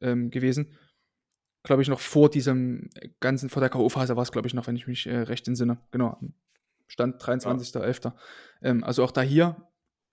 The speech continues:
Speaker 1: es ist jetzt quasi nicht komplett abnormal, dass jetzt viele Elfmeter gehalten wurden. Also jetzt, wenn ich da nur an Szczęsny denke oder auch,
Speaker 2: Mhm.
Speaker 1: äh, Ochoa,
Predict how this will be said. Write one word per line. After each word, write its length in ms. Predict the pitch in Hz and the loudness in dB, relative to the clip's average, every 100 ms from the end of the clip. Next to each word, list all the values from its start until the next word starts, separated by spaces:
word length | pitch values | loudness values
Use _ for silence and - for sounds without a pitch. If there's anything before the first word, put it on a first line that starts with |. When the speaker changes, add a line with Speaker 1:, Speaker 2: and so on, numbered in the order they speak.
| _ _ _ _ _ - _ _ - | _ _ _ _ _ -20 _ _ -12
Speaker 1:
es 140 | 131 | -6
ist 120 | 147 | -2
jetzt 260 | 147 - - | -2 -4 -4
quasi 440 | 143 135 139 127 _ _ _ | 0 0 0 -4 _ _ _
nicht 200 | 143 143 | -4 -2
komplett 280 | 143 143 147 | 0 0 0
abnormal, 400 | - 180 170 175 | 0 2 4 4
dass 160 | 147 - | 2 -2
jetzt 180 | 147 - | -4 0
viele 160 | 170 | 2
Elfmeter 300 | 143 151 160 | 4 2 0
gehalten 340 | 143 139 185 180 | 0 0 2 0
wurden. 180 | 190 | 0
Also 160 | 175 135 | -2 -2
jetzt, 140 | 127 | -4
wenn 80 | 123 | -4
ich 80 | 135 | -4
da 60 | 135 | -4
nur 100 | 123 | -4
an 80 | |
Szczęsny 300 | 127 147 175 | -2 -2 -2
denke 280 | 151 156 160 - - - - | -2 0 -2 -4 -20 -18 -6
oder 200 | 143 107 | 0 2
auch, 120 | 131 | 2
Speaker 2:
Mhm. 80 | 123 | 0
Speaker 1:
äh, 80 | 127 | -2
Ochoa, 640 | 131 - 147 175 185 - | -2 0 2 2 0 -12